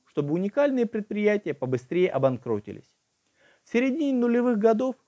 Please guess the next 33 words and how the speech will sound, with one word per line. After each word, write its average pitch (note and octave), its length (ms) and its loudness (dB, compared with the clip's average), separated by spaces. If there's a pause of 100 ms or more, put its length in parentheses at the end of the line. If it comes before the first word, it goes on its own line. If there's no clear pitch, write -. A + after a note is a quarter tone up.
(120)
мне A3+ 100 0
пришлось B3 460 -4
побеседовать F3+ 720 0
с - 20 -14
одним A3+ 340 0 (120)
очень A3+ 280 -4
информированным D#3 720 0
человеком C3 580 -2
о B2+ 80 -8
том, A3+ 400 -2
что A3+ 260 0
ждёт C#3+ 320 0
Украину. A#2 600 -4 (520)
По G#3+ 80 0
его C4+ 240 6
словам, C4 520 0 (100)
страну C4 380 0
ждала A3+ 340 2
тотальная A3+ 540 0
деградация C#3 720 -2
экономики. G#2 640 -6 (240)
Остаться C#4 460 2
должны G#3+ 320 2
были F#3 220 2
только E3+ 400 0
работающая D#3 640 0
на C#3+ 80 -2
экспорт C#3+ 520 -8
металлургия D#3 680 0
с A#3 100 -2
обслуживающим G3 720 0
её F3+ 180 0
кластером, F3 640 -4